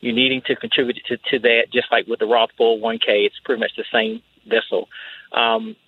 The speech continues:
but my strategy is I try to maximize the four oh three B so that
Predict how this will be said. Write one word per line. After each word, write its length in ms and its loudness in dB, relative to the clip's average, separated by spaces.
but 180 2
my 340 2
strategy 840 -2
is 160 -4
I 280 2
try 240 2
to 280 -14
maximize 800 0
the 120 -2
four 200 0
oh 80 -6
three 260 -4
B 340 -6
so 160 4
that 220 4